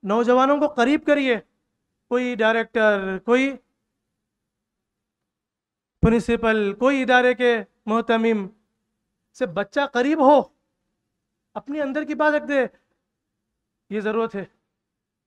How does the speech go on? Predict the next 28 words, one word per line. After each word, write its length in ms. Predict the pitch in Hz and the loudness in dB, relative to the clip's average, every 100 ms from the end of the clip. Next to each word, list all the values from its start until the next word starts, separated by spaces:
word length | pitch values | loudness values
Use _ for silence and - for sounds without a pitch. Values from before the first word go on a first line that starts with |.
| _ | _
कुछ 120 | 262 | -6
हो 120 | 254 277 | -2 -2
गया, 140 | 302 | -2
कोई 200 | 302 330 | 0 4
बात 200 | 320 294 | 4 4
नहीं, 180 | 277 247 | 2 -2
जाने 260 | 262 269 | -2 -2
दो, 140 | 254 220 - _ | -2 -6 -10 _
अब 120 | 226 | -2
आगे 220 | 214 247 262 | 0 0 0
क्या 160 | 247 | 0
करेंगे 340 | 240 233 226 220 | 0 0 0 0
आगे, 240 | 202 196 - _ | 0 -2 -8 _
कोई 120 | 311 | -2
बात 200 | 339 262 | 0 0
नहीं। 160 | 233 269 277 _ _ _ _ _ _ _ _ _ _ - | -2 -8 -12 _ _ _ _ _ _ _ _ _ _ -16
हाँ, 220 | 277 254 _ _ _ _ 196 | -16 -16 _ _ _ _ -6
देखिए, 240 | 240 262 | -2 -2
एक 100 | 247 | 0
बड़ी 200 | 240 254 | 0 2
गलती 340 | 240 233 240 240 | 2 2 0 -2
होने 300 | 220 220 214 | 0 0 -2
पर 240 | 214 226 208 202 220 | 0 0 0 -2 -2
आप 180 | 233 262 | -2 -2
उसको, 300 | 247 285 285 - _ | -4 -6 -6 -10 _
ठीक 180 | - 302 | -4 -2
है, 100 | 269 | -2
कुछ 180 | 233 226 | -4 -8